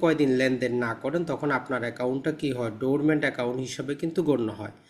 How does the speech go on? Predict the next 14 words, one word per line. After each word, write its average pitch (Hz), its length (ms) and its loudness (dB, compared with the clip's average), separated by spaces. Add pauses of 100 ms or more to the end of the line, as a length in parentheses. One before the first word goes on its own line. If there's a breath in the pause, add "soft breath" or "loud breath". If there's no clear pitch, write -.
(280 soft breath)
তো 147 100 2
বলতেছে 156 380 4
বিভিন্ন 160 440 4
ধরনের 165 440 4
সঞ্চয় 160 420 0
হিসাবের 165 420 2
ক্ষেত্রে 170 460 -2 (380)
activation 151 560 2
of 165 120 4 (120)
dormant 156 360 6
account, 151 680 0
অ্যাকাউন্ট 143 460 0
বাবদ 147 260 2
কোনো 147 400 0